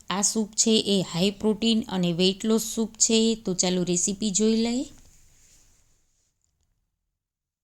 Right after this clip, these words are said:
અહીંયા મેં દસથી બાર નંગ બદામ લીધી છે. બદામને આપણે ગરમ પાણીમાં અડધી કલાક પલાળી દેશું.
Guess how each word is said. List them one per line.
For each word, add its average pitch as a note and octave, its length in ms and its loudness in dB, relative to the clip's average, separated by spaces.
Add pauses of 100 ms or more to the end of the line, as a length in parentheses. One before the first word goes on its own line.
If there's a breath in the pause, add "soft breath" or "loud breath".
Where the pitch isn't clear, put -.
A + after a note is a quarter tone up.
(420)
અહીંયા F#3+ 240 -8
મેં B3+ 280 -6
દસથી F#3+ 440 -6
બાર F#3+ 300 0
નંગ A#3 300 0
બદામ G3 380 2
લીધી G3+ 320 0
છે. C#4 240 0
બદામને G3 560 0
આપણે G#3+ 300 -4
ગરમ G3+ 400 2
પાણીમાં G#3 560 0
અડધી F#3 300 0
કલાક G3 420 -2
પલાળી G3 360 0
દેશું. A3+ 460 0